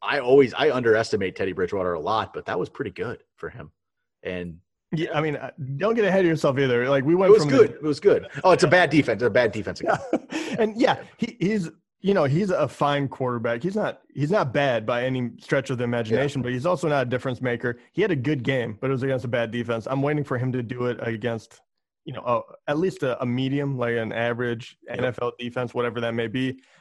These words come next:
Speaker 2: And I, the one thing, and I, I hold true to this because I, we kinda went off on a tangent last week about D J Moore.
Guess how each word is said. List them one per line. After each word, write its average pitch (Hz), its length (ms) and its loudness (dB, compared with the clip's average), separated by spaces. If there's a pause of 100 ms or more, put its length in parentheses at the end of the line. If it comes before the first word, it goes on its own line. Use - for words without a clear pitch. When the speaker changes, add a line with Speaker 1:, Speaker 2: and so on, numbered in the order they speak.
(120)
Speaker 2:
And 147 140 -2
I, 147 160 -8 (120)
the 160 140 -4
one 233 240 0
thing, 190 320 -2 (1080)
and 165 120 2
I, 147 300 0
I - 20 0
hold 143 280 0
true 147 360 -2
to 127 160 -6
this 127 160 -2
because 123 240 -4
I, 123 160 -4
we 127 180 -6
kinda 147 180 -2
went 127 180 -2
off 123 200 -2
on 120 80 -4
a 117 80 -8
tangent 120 400 -4
last 117 300 -4
week 117 160 -8
about 113 220 -4
D 117 100 -4
J 117 240 -6
Moore. 110 380 -4